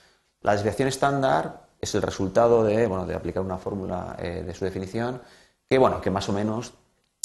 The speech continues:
viene a indicar, pues, eh, cuánto se van en media, cuánto se van el conjunto de los valores de ese, de ese valor medio, ¿no? De, del centro de la población,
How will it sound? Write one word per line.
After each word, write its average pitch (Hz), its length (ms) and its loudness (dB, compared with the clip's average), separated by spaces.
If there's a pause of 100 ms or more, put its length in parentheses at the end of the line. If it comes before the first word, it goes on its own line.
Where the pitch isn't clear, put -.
(160)
viene 107 240 0
a - 20 2
indicar, 104 500 2
pues, - 420 -2
eh, 90 440 -2 (1900)
cuánto 135 300 6
se 120 160 6
van 107 380 6
en 101 180 0
media, 117 460 4
cuánto 101 200 -2
se 110 120 -2
van 104 340 -2 (520)
el 107 160 2
conjunto 104 800 -2
de 101 120 4
los 95 100 2
valores 104 580 2
de 95 560 -2
ese, 87 500 -4
de 87 80 -2
ese 87 120 -6
valor 73 220 -4
medio, 64 320 -10
¿no? 76 100 -12
De, 73 160 -10
del 78 180 -10
centro 82 360 -4
de 78 60 -4
la 73 80 -6
población, - 440 -12